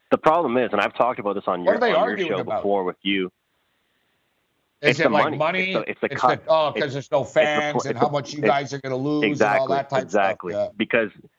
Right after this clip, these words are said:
Speaker 1: the viewership money is not nearly what it is in the N B A, uh, like you've talked about on, on podcasts as well. And the thing is that people don't understand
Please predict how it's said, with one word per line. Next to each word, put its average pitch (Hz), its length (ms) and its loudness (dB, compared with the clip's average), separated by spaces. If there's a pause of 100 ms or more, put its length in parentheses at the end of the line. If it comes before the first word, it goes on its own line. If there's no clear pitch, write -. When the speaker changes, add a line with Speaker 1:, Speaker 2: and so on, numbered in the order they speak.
(160)
Speaker 1:
the 123 100 2
viewership 123 640 -2
money 104 300 0
is 95 140 -4
not 101 240 0
nearly 104 380 0
what 98 180 0
it 90 80 -10
is 92 140 -4
in 98 60 -2
the 95 100 2
N 90 140 -2
B 85 160 -2
A, 85 240 0 (380)
uh, 85 320 4
like 90 220 -4
you've 101 200 -6
talked 92 260 -2
about 92 260 -2
on, 90 180 -4
on 90 120 -6
podcasts 92 540 -4
as 80 80 -18
well. 92 300 0
And 95 140 -8
the 107 80 -4
thing 170 280 -2
is 120 100 -2
that 104 120 -8
people 110 180 -2
don't 107 120 0
understand 95 640 -2